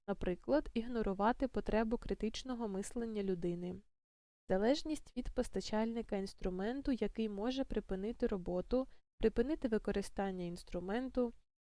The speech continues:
продати інструмент іншому постачальнику або надати погану підтримку, наприклад, відповіді на запити,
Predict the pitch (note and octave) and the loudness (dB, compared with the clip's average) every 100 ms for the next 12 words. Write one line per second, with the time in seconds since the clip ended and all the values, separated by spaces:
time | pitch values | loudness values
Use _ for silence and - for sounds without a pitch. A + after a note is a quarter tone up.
0 | _ G#3+ G3 A3 B3 B3 A3 - G3 G3+ | _ 0 4 4 6 2 0 -4 -2 -2
1 | G3+ - G#3+ G3+ G3 F#3 F3+ F3 F3+ - | -4 -6 -4 0 0 0 -2 -4 -6 2
2 | A3+ C4+ C4 - B3+ B3 - G3 G3 C#4+ | 4 4 0 0 0 0 2 2 4 2
3 | B3 F#3+ A3 - C4+ - F3+ F#3 G#3+ A#3 | 2 4 4 4 0 2 2 2 0 -4
4 | G3+ - F#3 F3 - F3 F#3 - - _ | -4 -2 -2 -2 -4 -4 -4 -6 -20 _
5 | G3 - C4 - D#4+ - - G#3+ - F#3+ | -2 4 4 6 2 2 -2 -2 0 -2
6 | F#3 F3+ F3 E3+ F#3+ B3 - C4 C4 | 0 0 -2 2 6 6 6 0 2